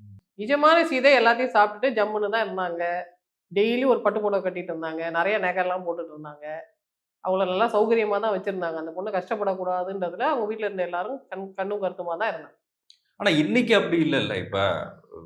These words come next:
Speaker 2: நிறைய அந்த ஆன்மீக சொற்பொழிவாளர்கள்லாம் இருக்காங்களா, அவங்களும் சொல்லுவாங்க. அதாவது ராமர் வந்து சத்திரியர், அதனால
Speaker 1: ஆமா.
Speaker 2: அவர் வந்து மான் கறி சாப்பிட்டாரு.
Speaker 1: ஆமா.
Speaker 2: ஆனா, ஆனா வந்து பிராமணர் வந்து சாப்பிடக்கூடாது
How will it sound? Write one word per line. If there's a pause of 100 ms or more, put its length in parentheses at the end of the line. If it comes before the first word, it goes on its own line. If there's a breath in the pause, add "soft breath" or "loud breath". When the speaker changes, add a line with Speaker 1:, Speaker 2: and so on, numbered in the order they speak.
Speaker 2:
நிறைய
அந்த
ஆன்மீக
சொற்பொழிவாளர்கள்லாம்
இருக்காங்களா,
அவங்களும்
சொல்லுவாங்க.
அதாவது (440)
ராமர்
வந்து
சத்திரியர், (300)
அதனால
Speaker 1:
ஆமா.
Speaker 2:
அவர்
வந்து
மான்
கறி
சாப்பிட்டாரு.
Speaker 1:
ஆமா. (200)
Speaker 2:
ஆனா,
ஆனா
வந்து
பிராமணர்
வந்து
சாப்பிடக்கூடாது